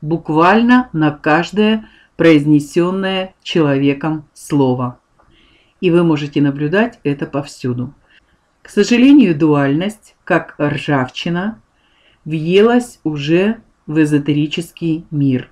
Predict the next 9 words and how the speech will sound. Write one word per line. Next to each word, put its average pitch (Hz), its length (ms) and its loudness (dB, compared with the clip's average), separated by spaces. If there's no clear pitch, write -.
где 185 200 2
каждый 151 460 0
сайт, 233 600 0
каждый 156 400 -2
контактер, 143 840 -2
каждый 147 460 0
гуру 151 580 -2
пытается 214 800 0
скрыто 175 800 0